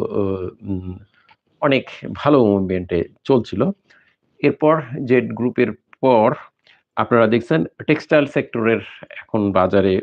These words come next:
ভালো একটা পজিশন এসেছে এবং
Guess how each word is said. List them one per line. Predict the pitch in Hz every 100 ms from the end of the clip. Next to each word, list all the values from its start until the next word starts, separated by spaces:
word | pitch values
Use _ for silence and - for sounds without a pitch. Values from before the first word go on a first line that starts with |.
| -
ভালো | 104 101 101
একটা | 98 - 90 90 _ _ _ _ _
পজিশন | 123 120 127 135 127 120 - -
এসেছে | - - 127 -
এবং | 208 - 113 107 107